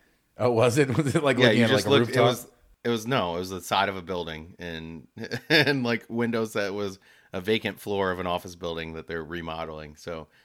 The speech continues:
Speaker 2: you had legit no view. Like, it would have been better if they just frosted the glass on the window.
Speaker 1: Well, there you go. All right. Well, that's gonna do it, I think, for this week's show. Joe is, uh, giving me the,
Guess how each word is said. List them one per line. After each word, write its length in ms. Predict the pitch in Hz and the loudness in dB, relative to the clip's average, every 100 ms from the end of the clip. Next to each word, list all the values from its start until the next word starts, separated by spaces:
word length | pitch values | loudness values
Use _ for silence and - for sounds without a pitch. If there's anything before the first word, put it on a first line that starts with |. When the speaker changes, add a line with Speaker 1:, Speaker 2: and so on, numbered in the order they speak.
| _ | _
Speaker 2:
you 140 | 101 113 | -4 0
had 240 | 107 101 _ | 0 -2 _
legit 460 | 90 101 98 107 90 | -8 -6 -2 -4 -4
no 160 | 90 87 | -6 -6
view. 320 | 85 80 76 | -6 -10 -10
Like, 180 | 92 92 | -8 -4
it 60 | 104 | -2
would 100 | 107 | -2
have 60 | |
been 100 | 104 | -2
better 180 | 98 95 | -2 -2
if 80 | 92 | -2
they 80 | 87 | -6
just 240 | 85 - | -8 -10
frosted 400 | 95 85 - 82 | -4 -4 -6 -12
the 120 | 80 | -12
glass 300 | 80 80 82 | -8 -8 -8
on 120 | 80 78 | -12 -10
the 60 | |
window. 360 | 78 78 76 76 _ _ - | -12 -12 -12 -14 _ _ -14
Speaker 1:
Well, 120 | 80 | -10
there 160 | 85 | -6
you 120 | 85 82 | -6 -8
go. 200 | 73 73 _ _ - | -10 -14 _ _ -20
All 80 | 76 | -16
right. 180 | 76 76 _ _ _ _ - | -14 -16 _ _ _ _ -6
Well, 80 | |
that's 160 | 104 117 | -4 -2
gonna 140 | 160 143 | -2 0
do 160 | 139 | 4
it, 120 | 147 | 4
I 140 | 123 120 | 4 0
think, 220 | 135 127 | 0 -6
for 120 | - | -4
this 220 | 127 120 | -2 -2
week's 160 | 127 113 | -2 -4
show. 240 | - 127 127 | 2 4 4
Joe 280 | 113 113 | 2 2
is, 240 | 117 107 107 | 2 0 0
uh, 280 | 104 104 95 - _ _ _ - | 2 2 -2 -10 _ _ _ -8
giving 240 | 104 104 | -4 -2
me 80 | 104 | -2
the, 200 | 98 | -2